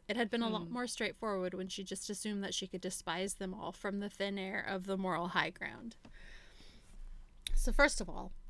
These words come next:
Speaker 1: I am going to remember that phrase, the thin air of the moral high ground, for a really long time, because that is a really good way of putting it, especially because I do tend to get a bit like,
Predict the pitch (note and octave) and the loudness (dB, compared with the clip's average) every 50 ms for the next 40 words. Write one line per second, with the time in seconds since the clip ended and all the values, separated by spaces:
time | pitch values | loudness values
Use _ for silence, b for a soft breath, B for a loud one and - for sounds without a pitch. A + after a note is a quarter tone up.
0 | - - A3 A#3 B3 A#3+ A#3 A#3 A3+ A3+ G#3+ G#3 G3+ G3+ G#3 G#3 G3+ G3 F#3+ F3+ | 2 4 6 6 6 6 4 4 2 2 2 2 2 2 2 2 2 2 2 2
1 | F3 F3 - - - - G3 F3 F3 F3+ F3+ - G#3 F#3+ - A3+ G#3+ G#3 G3 - | 2 2 0 0 -2 -2 0 0 0 0 -2 -4 -6 -4 0 0 0 2 2 2
2 | F#3+ F#3+ F#3 F3+ F3+ F#3 - G3+ F#3+ G#3+ G3 F3+ E3 E3+ F3 F#3 F3 F3+ G3+ F#3+ | 4 4 4 2 0 -2 -2 -4 -2 -2 0 0 0 0 2 2 2 2 2 0
3 | E3+ F3 G3+ - - G#3 F#3+ F#3 G3 G3+ G3+ G3 F#3 F#3 F#3+ G3+ F#3+ - G#3 F#3+ | -4 -4 -4 -6 -6 -6 -4 -2 0 0 0 0 0 0 -2 -2 -4 -2 -2 -2
4 | G3+ G#3+ G#3+ A3+ G#3+ - A3 F#3 G#3+ G3+ G3+ A3+ A3 A3+ G#3+ G#3+ - A3 A3 A#3 | -2 -2 -4 -6 -4 -4 -2 -2 0 0 0 0 0 0 -2 -2 -4 -6 -4 -2
5 | B3 B3+ C4 A#3+ C4 B3 F#3+ A#3 G#3+ G#3+ G#3 G#3+ G3+ G3 F#3 F#3 F#3 - - A3 | -2 0 0 0 0 0 0 0 -2 -2 -2 -2 0 0 0 0 -2 -2 0 0
6 | G#3+ G3 G3 G3 - - - - - - - A3+ - - - A3+ A#3+ - - - | 0 0 0 -4 -4 -6 -8 -10 -16 -14 -10 -6 -4 2 4 4 4 4 2 -2
7 | C#4+ D4 C#4 - - - - B3 A3+ B3+ A#3 A#3 A3 G#3 G#3 A3+ B3 - C#4 A#3 | -2 -4 -4 -6 -10 -8 -8 -4 -2 0 2 2 2 2 0 -2 -2 0 0 0
8 | A#3+ B3 C4 A3+ G#3+ G#3 G#3 G3+ G#3+ G3+ - - G#3 G3+ G3+ - - | 0 0 0 0 0 -2 -2 0 -2 -2 0 2 0 0 0 -2 -8